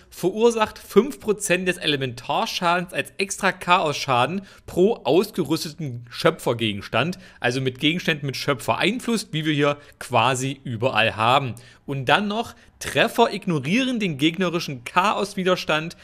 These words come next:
wenn alle ausgerüsteten Gegenstände Schöpfergegenstände sind. Das ist bei uns jetzt nicht der Fall, weil wir noch zwei Ringe nutzen, die keinen Schöpfereinfluss haben.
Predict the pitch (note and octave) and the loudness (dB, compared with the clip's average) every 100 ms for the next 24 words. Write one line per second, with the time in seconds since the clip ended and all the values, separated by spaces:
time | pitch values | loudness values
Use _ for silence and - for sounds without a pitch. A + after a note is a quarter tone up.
0 | - - C3+ - - E3 G#3 D#3 G#2+ - | -14 -2 -2 -2 2 2 6 4 2 -6
1 | - C3+ C3+ - C3 B2 C#3 D3+ B2 B2 | -6 0 0 0 -4 -4 -6 -4 0 0
2 | B2 C#3 C3 - D#3 - D3+ B2+ A#2+ A#2 | 0 -2 -4 0 0 2 -2 0 -2 -2
3 | C3+ A#2+ C#3+ F3+ - - - - D#3+ G#3 | -2 0 -2 -4 -10 -20 -6 -2 -2 -4
4 | - D#3+ F#3+ G3+ G#3+ C#3 - C3+ D#3+ G#3 | 0 0 2 -2 0 0 0 -4 -2 -4
5 | - D3+ C3+ B2+ C3+ E3+ B2+ D3+ D#3+ D3 | 0 0 2 2 2 4 2 2 0 -2
6 | - C#3+ D#3 C#3+ D#3 D3+ D3+ D3 C#3 - | 2 4 4 2 -2 -6 -8 -8 -8 0
7 | - C3 D3+ C#3 - B2 - - A#2 A#2 | 4 4 4 -2 0 -2 -2 -4 -4 -4
8 | A#2 - A#2 B2+ - | -6 2 4 4 2